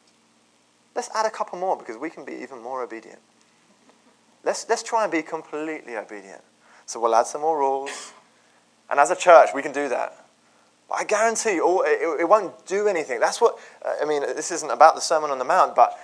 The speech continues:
look back at the talks about the Sermon on the Mount. It says at the end of the Sermon on the Mount, Jesus says, "Be perfect as I am perfect, as God is perfect." We, we, we're never gonna achieve that set of rules. We're never gonna get there. Actually,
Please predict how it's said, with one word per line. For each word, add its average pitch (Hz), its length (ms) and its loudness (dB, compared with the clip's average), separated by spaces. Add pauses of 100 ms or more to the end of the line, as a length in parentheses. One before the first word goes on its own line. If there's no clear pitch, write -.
(480)
look 165 220 -2
back 170 180 4
at 139 60 0
the 131 100 -4
talks - 380 -4
about 135 200 2
the 131 60 -10
Sermon 160 300 0
on 131 100 -2
the 135 60 -6
Mount. 147 340 0
It 131 80 -8
says 226 220 2
at 214 80 -4
the 170 120 4
end 190 140 2
of 156 60 -2
the 135 80 -8
Sermon 165 240 0
on 156 80 -4
the 156 40 -4
Mount, 147 220 0 (640)
Jesus 196 240 -6
says, 175 160 -4
"Be 254 200 -2
perfect 202 600 4
as 135 100 -2
I 151 220 4
am 123 100 -4
perfect, 110 540 -6 (100)
as 151 160 2
God 156 220 6
is 117 100 -4
perfect." - 540 -10 (1800)
We, 185 220 -14 (100)
we, 196 220 -10
we're 185 120 -6
never 220 300 0
gonna 202 220 2
achieve 202 500 -4
that - 240 6
set - 200 -2
of 156 140 -8
rules. 160 300 -2
We're 143 140 -6
never 190 220 -2
gonna 175 220 -6
get 196 260 -8
there. - 240 -12 (2250)
Actually, 151 520 -6